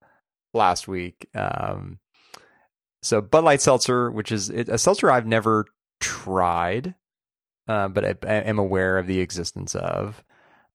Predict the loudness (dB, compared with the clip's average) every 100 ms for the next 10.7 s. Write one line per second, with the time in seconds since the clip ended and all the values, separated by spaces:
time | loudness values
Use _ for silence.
0 | -2 0 0 -2 -4 -8 -12 -14 _ -20
1 | -20 _ _ _ _ -6 -2 -2 0 2
2 | 4 2 -2 _ _ 0 2 2 0 0
3 | 0 -2 -8 -8 -20 -20 _ _ -6 -2
4 | -2 -2 -4 -6 -6 -6 -6 -6 -6 -2
5 | -4 -2 -2 -2 -2 -4 -2 -2 -2 0
6 | 0 0 0 -2 -2 -8 _ -12 -10 -4
7 | -4 -4 -6 -10 -4 2 2 2 -10 0
8 | 2 2 2 0 0 -4 -6 0 2 4
9 | 4 2 -2 -12 _ _ _ _ -14 -4
10 | -2 -2 -4 -4 -8 -10